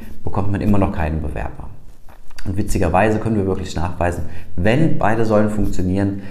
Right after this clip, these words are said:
und man es halt schafft, dann da den, den Engpass zu lösen, dann kommen auch mittelfristig und systematisch wieder mehr Bewerber und es ist halt so, dass dadurch dann die Kanzlei durch neue Mitarbeiter einfach wachsen kann.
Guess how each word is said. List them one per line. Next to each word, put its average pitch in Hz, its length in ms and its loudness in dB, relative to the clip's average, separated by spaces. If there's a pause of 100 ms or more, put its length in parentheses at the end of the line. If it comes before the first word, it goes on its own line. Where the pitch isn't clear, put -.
(220)
und 92 160 -4
man 90 100 -2
es 90 140 -4
halt 90 160 -4
schafft, 101 300 -2
dann 95 200 -2
da 90 220 2
den, 90 260 -2
den 85 140 -4
Engpass 104 460 0
zu 107 80 0
lösen, 117 640 0 (260)
dann 101 340 -2
kommen 110 280 2
auch 101 120 0
mittelfristig 120 640 -2
und 98 120 -2
systematisch 98 680 -2
wieder 92 160 -2
mehr 104 360 2
Bewerber 117 680 2 (340)
und 101 160 0
es 98 140 -2
ist 101 140 -8
halt 90 120 -2
so, 90 220 -4
dass 90 240 -4
dadurch 87 340 0
dann 90 140 -2
die 82 80 -2
Kanzlei 85 640 0 (360)
durch 90 200 -8
neue 87 180 -2
Mitarbeiter 80 520 -4
einfach 85 260 -6
wachsen - 320 -6
kann. - 160 -12